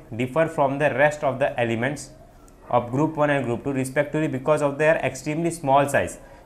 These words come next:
इनका साइज कैसा रहता है? लिथियम और beryllium का एकदम छोटा रहता है। कैसा रहता है बेटा? एकदम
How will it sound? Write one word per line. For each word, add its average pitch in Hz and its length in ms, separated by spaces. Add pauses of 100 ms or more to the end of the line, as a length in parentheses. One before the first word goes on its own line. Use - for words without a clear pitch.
इनका 131 180
साइज 151 280
कैसा 160 240
रहता 151 220
है? 156 80
लिथियम 131 300
और 143 80
beryllium 135 340
का 143 80
एकदम 143 260 (500)
छोटा 131 320
रहता 107 180
है। - 60
कैसा 113 220
रहता 127 140
है 131 40
बेटा? 135 120
एकदम 151 240